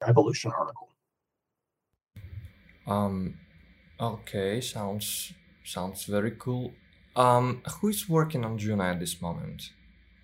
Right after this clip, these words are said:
Speaker 2: How many person maybe, or, uh, who's working?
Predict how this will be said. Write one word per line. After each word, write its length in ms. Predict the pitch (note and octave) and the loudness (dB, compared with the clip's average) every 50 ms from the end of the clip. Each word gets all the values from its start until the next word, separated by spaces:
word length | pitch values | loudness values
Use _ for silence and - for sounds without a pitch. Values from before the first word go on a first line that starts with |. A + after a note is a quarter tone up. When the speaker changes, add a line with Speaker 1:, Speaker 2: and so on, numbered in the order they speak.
| _ - | _ -18
Speaker 2:
How 260 | - - C#3 C3 C#3+ | -4 2 2 4 4
many 220 | D3+ D3 C#3 C3 | 4 2 0 -2
person 760 | A#2+ - A#2 A2 A#2 A#2 - - A#2+ A2+ A2+ A2+ A2 A2 A2 | 0 2 2 2 2 0 -2 -2 -2 -2 -2 -2 -2 -2 0
maybe, 640 | A2 G#2 G#2 G2 F#2 G2+ G2+ G2+ G#2 G#2 G2+ G#2 - - - - - - | 2 2 2 2 2 2 2 2 4 4 2 2 0 -2 -6 -14 -10 -6
or, 540 | G#2 G2+ G2+ G2+ G2+ G2+ G2 G2 F2+ D#2+ - - | -2 2 4 6 6 6 6 4 2 0 -2 -4
uh, 480 | F2+ F2 F2 E2+ E2+ E2+ E2+ E2+ E2+ E2 E2 - - - - - - - - - - - - - - - - | -4 -2 0 0 0 -2 -2 -2 -4 -6 -8 -12 -20 -20 -20 -20 -20 -20 -20 -20 -20 -20 -20 -18 -14 -4 -2
who's 340 | C3 A#2 A2 G2+ - - | 0 0 2 0 -2 0
working? 680 | G#2 G2+ G2 F#2+ F#2+ - - F#2 F#2 F#2+ F#2+ F#2+ F2+ | 2 2 4 2 2 0 -2 -2 -2 -2 -2 -4 -6